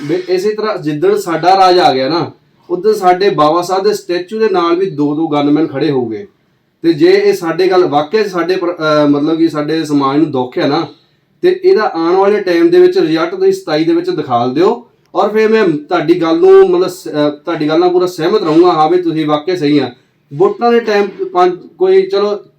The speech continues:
ਨਾ ਸਾਡੇ ਸਮਾਜ ਦਾ ਬਦਨਾਮ ਆ। ਮੈਂ ਇਸ ਇਲੈਕਸ਼ਨ, ਐਮ ਸੀ ਇਲੈਕਸ਼ਨ ਦੇ ਵਿੱਚ ਅਸੀਂ ਦੇਖ ਲਿਆ, ਸਾਡੇ ਬਸਪਾ ਵੱਲੋਂ ਅਸੀਂ ਚਾਰ ਕੈਂਡੀਡੇਟ ਆਪਣੇ ਲੜਾਏ ਸੀਗੇ, ਤੇ ਜਿਹੜਾ ਸਾਡਾ ਜਿੱਤਿਆ ਕੈਂਡੀਡੇਟ ਕਿੱਦਾਂ ਹਰਿਆ ਵਾ, ਇਹ ਤਕਰੀਬਨ ਸਾਰੇ ਸ਼ਹਿਰ ਨੂੰ ਪਤਾ ਵਾ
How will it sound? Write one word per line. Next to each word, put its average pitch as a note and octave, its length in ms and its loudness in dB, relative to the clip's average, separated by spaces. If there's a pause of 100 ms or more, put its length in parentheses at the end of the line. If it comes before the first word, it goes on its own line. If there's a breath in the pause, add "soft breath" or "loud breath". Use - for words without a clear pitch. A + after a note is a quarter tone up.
(120)
ਨਾ C#3+ 360 2
ਸਾਡੇ F#3+ 320 0 (180)
ਸਮਾਜ D#3+ 360 -2
ਦਾ F#3+ 80 0
ਬਦਨਾਮ C#3+ 540 0
ਆ। F3 240 2 (420 soft breath)
ਮੈਂ D#3+ 200 2
ਇਸ F3+ 140 -6 (120)
ਇਲੈਕਸ਼ਨ, E3 440 -2
ਐਮ E3 180 2
ਸੀ F#3 140 -4
ਇਲੈਕਸ਼ਨ F#3 360 0
ਦੇ F3+ 60 4
ਵਿੱਚ F3+ 200 4
ਅਸੀਂ E3 140 0
ਦੇਖ C#3 220 -2
ਲਿਆ, D#3 160 -2
ਸਾਡੇ D3+ 420 -4 (340 soft breath)
ਬਸਪਾ C#3+ 520 -6
ਵੱਲੋਂ D#3+ 260 -2
ਅਸੀਂ D#3 360 -2
ਚਾਰ C#3+ 300 0
ਕੈਂਡੀਡੇਟ D3 380 -2
ਆਪਣੇ C#3 220 -6
ਲੜਾਏ A2+ 280 -6
ਸੀਗੇ, G3 360 -2 (540)
ਤੇ F3 120 2
ਜਿਹੜਾ G3 220 2
ਸਾਡਾ F#3+ 280 -4
ਜਿੱਤਿਆ E3+ 540 -4
ਕੈਂਡੀਡੇਟ F#3 480 2
ਕਿੱਦਾਂ F3 300 0
ਹਰਿਆ F#3+ 300 0
ਵਾ, G3 100 -2
ਇਹ F3+ 220 4
ਤਕਰੀਬਨ F3+ 320 2
ਸਾਰੇ F3+ 220 -2
ਸ਼ਹਿਰ C#3+ 300 -2
ਨੂੰ G3 120 0
ਪਤਾ A#2+ 260 -6
ਵਾ F#3 280 -4